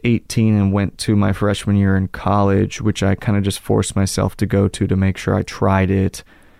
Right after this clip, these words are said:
did I say, "Okay, you know what? I'm gonna, I'm gonna be an actor." Um, and I remember being in my dorm room and was probably like, like,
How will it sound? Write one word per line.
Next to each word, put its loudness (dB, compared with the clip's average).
did -2
I 0
say, -4
"Okay, -4
you 0
know 4
what? 0
I'm 2
gonna, 0
I'm 0
gonna 2
be -4
an -2
actor." -8
Um, 2
and 0
I 0
remember 2
being 2
in 2
my 2
dorm 2
room 2
and 0
was -2
probably 2
like, -2
like, -4